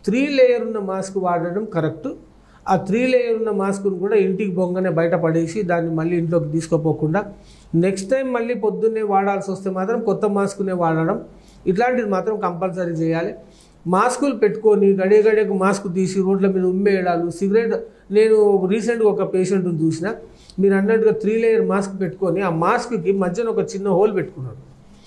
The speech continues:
నేను "ఎందుకయ్యా ఈ హోల్ పెట్టిను?" అంటే దాని నుంచి సిగరెట్ తాగుతున్నాడు ఆయన.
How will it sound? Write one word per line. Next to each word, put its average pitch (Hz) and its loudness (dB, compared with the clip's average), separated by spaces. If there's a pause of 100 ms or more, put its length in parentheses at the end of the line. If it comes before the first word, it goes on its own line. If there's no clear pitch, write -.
(400)
నేను 247 2
"ఎందుకయ్యా 247 2
ఈ 208 0
హోల్ 226 4
పెట్టిను?" 196 0
అంటే 220 0
దాని 202 0
నుంచి 233 -2
సిగరెట్ 226 0
తాగుతున్నాడు 175 -2
ఆయన. 107 -10